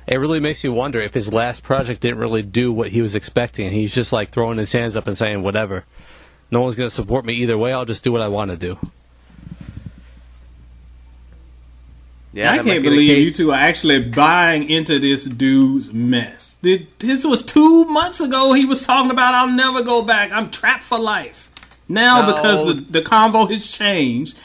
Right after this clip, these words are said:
Speaker 3: now it's
Speaker 1: No.
Speaker 3: like, "Oh, okay, now I wanna get back on it." You wanna get back on it 'cause you're three albums in the hole. All of them were garbage. The only thing you had
Speaker 1: Listen.
Speaker 3: was a little hotness off of When We.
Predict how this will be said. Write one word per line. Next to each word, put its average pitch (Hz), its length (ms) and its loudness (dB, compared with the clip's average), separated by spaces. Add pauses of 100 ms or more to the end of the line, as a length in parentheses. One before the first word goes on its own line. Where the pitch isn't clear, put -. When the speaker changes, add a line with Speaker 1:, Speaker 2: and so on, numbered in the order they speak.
(140)
Speaker 3:
now 180 380 4
it's 175 120 2
Speaker 1:
No. 170 40 0
Speaker 3:
like, 156 240 4
"Oh, 185 600 6
okay, 160 420 2 (180)
now 143 300 4
I 170 40 4
wanna 175 180 2
get 165 260 0
back 175 320 0
on 143 200 -2
it." 120 80 -4
You 175 140 -2
wanna 190 200 0
get 175 220 -4
back 185 280 0
on 214 180 -2
it 151 140 -2
'cause 151 180 -2
you're 160 120 -2
three 185 340 -4
albums 170 340 0
in 156 120 -2
the 139 80 0
hole. 131 520 -4
All 185 320 4
of 175 120 2
them 156 120 -6
were 147 60 -6
garbage. 127 560 -6 (240)
The 143 60 -2
only 180 180 0
thing 185 240 -4
you 127 80 0
had 170 300 2
Speaker 1:
Listen. 139 80 -2
Speaker 3:
was 139 140 -4
a 139 60 -6
little 147 340 0 (420)
hotness 151 440 2
off 143 220 -4
of 139 140 -2
When 156 260 -2
We. 156 240 -8